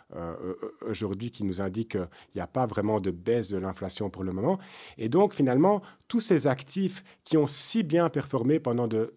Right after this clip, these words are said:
de si nombreuses années, euh, comme, comme l'immobilier, les actions, se retrouvent face à de grosses difficultés du fait que, euh, les taux d'intérêt remontent. Parce que, comme vous le savez, la manière de combattre l'inflation, il n'y en a pas des, des dizaines,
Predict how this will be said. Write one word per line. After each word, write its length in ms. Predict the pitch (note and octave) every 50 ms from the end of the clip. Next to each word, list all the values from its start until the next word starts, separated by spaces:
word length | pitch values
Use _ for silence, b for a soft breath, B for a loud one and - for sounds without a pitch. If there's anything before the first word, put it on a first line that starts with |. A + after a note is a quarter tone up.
| _
de 140 | C3 A2+ A2+
si 200 | G#2+ - - G3+
nombreuses 400 | F#3+ F3 D3 B2 C#3+ D3 B2+ A2
années, 380 | A#2 G#2+ A2+ C3 E3 G#3 A#3 A3+ B B B B B B B B -
euh, 100 | - G2+
comme, 240 | - - A#2 B2 A2+
comme 380 | A2+ - - - - A2+ A2+ A2+
l'immobilier, 720 | A2 G#2+ G#2+ G#2 F#2+ F#2 F#2+ F2+ F#2 G#2 B2 D3 D#3 D3
les 180 | B2+ A#2 G2+ G2
actions, 340 | G2 - - - F#3 G3
se 140 | F#3 - -
retrouvent 460 | C#3 B2+ A#2+ A2+ - - G#3 A3 F#3+ B B B B B
face 340 | _ - - F3 F#3 F3+ - -
à 120 | - C3+ C3
de 120 | A#2 A#2+
grosses 440 | A2+ G2 G#2 G#2+ - F#3 G3+ D3+ -
difficultés 720 | C3 C3 - - A#2 - G#2+ F#2+ - C3+ D3 F3 G3 G#3 B B B B B -
du 100 | A2 A#2
fait 380 | - - F3+ F#3+ G3 F#3+ -
que, 100 | - C3
euh, 400 | C3 D#3 F3+ F3 D2+ - A#2+ A2
les 140 | A2 A2 A2
taux 160 | A2 - D#3+
d'intérêt 340 | D3 B2+ A2 G#2+ - A2 A#2
remontent. 380 | A2+ A#2 B2 D3 E3+ D3+ - C#3+
Parce 180 | - G2+ -
que, 80 | - A#2
comme 180 | - C#3+ C#3 C3+
vous 120 | A#2+ A#2+
le 80 | A2+ G2+
savez, 460 | - - F#2 F2+ A2 C#3+ F3 F#3 F#3 B B B B B B B -
la 120 | A2+ G#2+
manière 380 | A2 A2+ A#2 C3 C#3+ D#3+ D3+ -
de 100 | G#2+ A2+
combattre 720 | G#2+ - - - D#3 C#3+ B2 A#2+ C3+ C3 - - - A2
l'inflation, 500 | G#2+ G2+ F#2+ - F2+ F2+ - - E3 F3
il 60 | E3
n'y 80 | C3 G#2+
en 40 |
a 60 | G#2 G2+
pas 140 | - C#3 C3+
des, 180 | A2+ G#2+ G2+
des 300 | F#2+ F#2+ - A#2 G#2 G2
dizaines, 540 | F#2+ F2 F#2 F#2 E2 - A2+ C3+ E3+ F#3+ G3